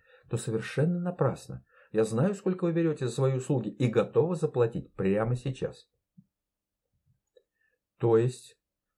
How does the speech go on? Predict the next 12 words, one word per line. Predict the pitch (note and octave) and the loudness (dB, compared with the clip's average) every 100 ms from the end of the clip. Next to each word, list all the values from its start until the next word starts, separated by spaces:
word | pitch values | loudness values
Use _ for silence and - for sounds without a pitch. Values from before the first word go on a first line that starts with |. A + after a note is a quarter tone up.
| - | -12
вы | F#2+ C#3 C#3 B2 - | 0 2 2 0 -2
настаиваете | G#2+ A2+ - D3 C#3 A2+ G2 F#2+ - G2 | -2 -2 -2 -2 0 0 0 0 -2 -2
на | F2+ | -2
том, | - A#2+ E3+ - _ _ _ | 0 0 0 -6 _ _ _
чтобы | - - C3+ A#2 | -20 -4 -2 0
я | A#2+ B2 A2+ - | 0 0 -2 0
незамедлительно | D#3+ C#3 C#3+ A#2+ F#2 F#2+ C#3 F#3 F3+ | 0 2 0 0 -2 -2 -2 -4 -6
принялась | - E3 D#3+ D#3+ B2 | -6 -4 -2 -2 0
за | G#2 | -2
поиски | F#2+ G#2+ A#2+ A#2+ C3+ | -2 -4 -4 -4 -4
вашей | D3 - D3+ | -4 -6 -8
сестры? | E3 - A#3 C#3+ | -10 -6 -4 -6